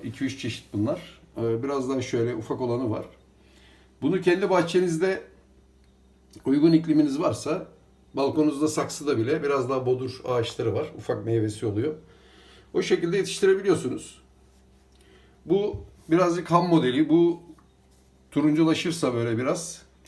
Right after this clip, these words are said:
olgun hali oluyor. Ee, bunun kabuğunu soyup, e, dilimleyerek meyve olarak da tüketebilirsiniz.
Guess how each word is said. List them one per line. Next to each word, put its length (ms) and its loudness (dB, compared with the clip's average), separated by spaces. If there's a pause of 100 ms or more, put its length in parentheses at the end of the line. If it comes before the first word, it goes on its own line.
olgun 280 0
hali 240 2
oluyor. 300 -2 (1000)
Ee, 280 -2
bunun 340 0 (100)
kabuğunu 360 2
soyup, 400 0 (2000)
e, 40 -4
dilimleyerek 960 4 (560)
meyve 240 2
olarak 340 0
da 100 -4
tüketebilirsiniz. 1040 -2